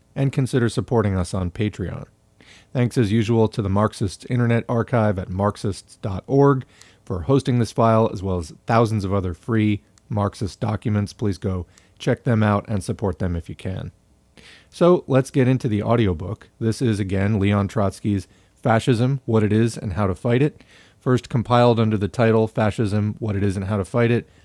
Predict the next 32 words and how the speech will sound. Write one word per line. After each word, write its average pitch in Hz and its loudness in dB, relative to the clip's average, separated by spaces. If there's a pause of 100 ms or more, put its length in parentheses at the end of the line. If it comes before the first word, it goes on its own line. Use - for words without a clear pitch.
(120)
by 98 -6
Pioneer 113 0
Publishers 104 -2
in 90 -6
August 101 -2
nineteen 98 -6
forty-four 143 -2 (400)
and 120 0
reprinted 123 2
in 113 -4
nineteen 98 -2
sixty-four. - -6 (520)
This 135 0
revised 117 4
compilation 113 0
was 95 -4
published 110 -2
in 101 -4
April 101 -4
nineteen 92 -6
sixty-nine, 110 -2 (400)
transcribed 120 0
for 107 -4
the 104 0
internet 117 0
by 95 -4
Zodiac, 98 0
the 98 -8
former 98 -4
director 98 -4
of 87 -8
the 87 -8